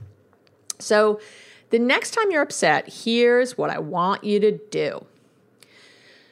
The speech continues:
First, you're gonna do A. So this is, again, the alphabet format. It's <laughs> A, B, C, D, E, F, G, okay? So the A of that means you're gonna look at the situation.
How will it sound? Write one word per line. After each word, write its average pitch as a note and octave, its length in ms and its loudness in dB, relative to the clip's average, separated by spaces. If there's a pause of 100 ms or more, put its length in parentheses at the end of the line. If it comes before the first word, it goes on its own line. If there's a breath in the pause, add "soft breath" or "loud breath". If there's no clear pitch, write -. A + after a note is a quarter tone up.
(460 soft breath)
First, A#4 400 2
you're A3+ 80 0
gonna A#3 240 2
do G#3 380 2 (100)
A. D3 280 0
So - 140 -10
this E3 220 -4
is, E3 100 -4
again, D#3+ 200 -2
the D3 160 -6
alphabet G3+ 480 2
format. E3+ 560 -2
It's - 260 -4 (180 loud breath)
<laughs> - 200 -14
A, F3+ 100 0
B, G#3 140 -2
C, G#3 160 -4
D, F#3+ 240 -2
E, F#3+ 40 4
F, F3 120 0
G, D3 260 -6 (140)
okay? F#3 320 0
So F3+ 220 0
the E3+ 260 0
A G4 240 4
of G3+ 140 0
that C#3+ 380 2 (580 loud breath)
means G#3+ 520 0
you're F#3 160 2
gonna F3 180 4
look F#3+ 440 2
at - 80 -6
the A3 80 -2
situation. E3+ 640 -2